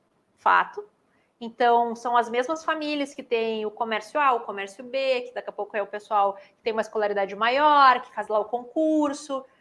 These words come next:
E aí acaba que não tem alternativas de contratação se eu disser que o familiar de qualquer servidor público está impedido de participar da licitação.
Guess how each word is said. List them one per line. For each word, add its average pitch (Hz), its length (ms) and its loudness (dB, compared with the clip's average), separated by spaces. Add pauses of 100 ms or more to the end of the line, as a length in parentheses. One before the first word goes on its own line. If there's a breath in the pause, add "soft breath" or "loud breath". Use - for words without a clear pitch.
(580 soft breath)
E 269 160 0
aí 277 240 4
acaba 294 960 4 (560)
que 233 520 -8 (140)
não 247 300 -4
tem 294 200 -2
alternativas 349 960 2
de 285 140 -4
contratação 254 840 -4
se 320 140 -10
eu 320 60 -4
disser 233 440 0
que 226 60 -16
o - 40 -14
familiar 240 580 2
de 226 100 -14
qualquer 269 720 0
servidor 277 680 0
público 302 680 -2 (260 loud breath)
está 302 320 4
impedido 277 580 -6
de - 120 -16
participar 277 540 -2
da 208 100 -6
licitação. 254 640 -8